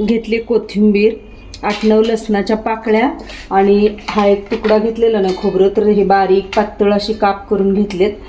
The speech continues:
आता यामध्ये घालायचे काही जिन्नस, थोडंसं मीठ घालायचं, हे थोडीशी हळद घातली आणि थोडंसं लाल तिखट घातलंय. आता हे आपल्याला चांगलं वाटून घ्यायचं आहे.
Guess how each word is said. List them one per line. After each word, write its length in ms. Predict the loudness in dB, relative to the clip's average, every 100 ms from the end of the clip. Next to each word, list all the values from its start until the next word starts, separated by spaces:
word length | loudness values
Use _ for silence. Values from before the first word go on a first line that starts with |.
| -18 -8 -4
आता 160 | 0
यामध्ये 440 | 2 2 0 2 2
घालायचे 520 | 2 0 0 -2 -6
काही 320 | -4 -4 -4
जिन्नस, 560 | -6 -4 -2 -2 -4 -8 -18 -20 -20 -20 -20 -20 -20 -6 0
थोडंसं 400 | 2 2 2 4
मीठ 260 | 4 2
घालायचं, 600 | 2 2 2 0 -2 -4 -4 -10 -18 -20 -20 -20 -20 -20 -20 -20 -20 -20 -20 -20 -16 -2
हे 380 | 2 2 0 -2
थोडीशी 360 | 0 0 0 -2
हळद 340 | 0 0 -2
घातली 420 | -2 -4 0 0 0 -6 -18 -20 -20 -20 -20 -20 -20 -20 -20 -20 -12 -2
आणि 180 | 0 2
थोडंसं 500 | 4 4 4 2 0
लाल 280 | 0 0 -2 -4
तिखट 340 | -6 -4 -4 -4
घातलंय. 380 | -4 -6 -8 -8 -10 -16 -20 -18 -12 -8
आता 200 | -2 2
हे 200 | 4 4
आपल्याला 500 | 2 0 2 2 -2 -6 -16 -10 -10
चांगलं 420 | -4 -2 2 2 2
वाटून 440 | -2 -2 2 4
घ्यायचं 360 | 4 2 -2 -6
आहे. 180 | -8